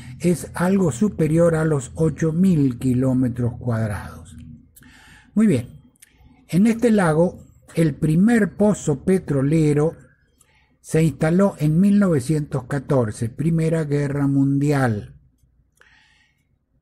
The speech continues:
Y aquí, este es un sitio conmemorativo de ese primer pozo que, por supuesto, ya no está en producción.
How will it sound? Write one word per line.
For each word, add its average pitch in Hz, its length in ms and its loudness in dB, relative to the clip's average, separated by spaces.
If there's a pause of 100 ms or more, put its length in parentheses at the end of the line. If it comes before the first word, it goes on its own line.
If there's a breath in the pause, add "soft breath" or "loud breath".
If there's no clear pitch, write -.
(380)
Y 208 140 2
aquí, 196 460 0
este 147 260 -2
es 156 140 -2
un 185 140 2
sitio 160 440 0
conmemorativo 160 1200 0
de 135 160 0
ese 143 220 -4
primer 147 480 -2
pozo 139 400 -4
que, 185 80 0
por 180 180 -4
supuesto, 143 480 -4
ya 131 220 -2
no 135 240 2
está 135 540 -2
en 113 160 0
producción. 107 800 -8